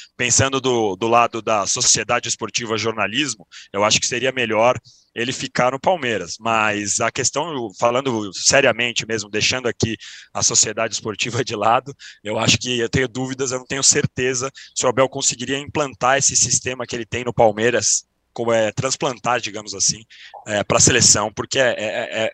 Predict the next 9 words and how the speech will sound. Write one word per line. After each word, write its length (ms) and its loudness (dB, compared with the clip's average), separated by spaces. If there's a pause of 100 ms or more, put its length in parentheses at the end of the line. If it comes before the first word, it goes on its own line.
(120)
é 20 0
totalmente 480 2
diferente 480 -2
você 220 -2
ficar 240 -2
o 80 0
dia 220 -2
a 20 -2
dia, 380 -4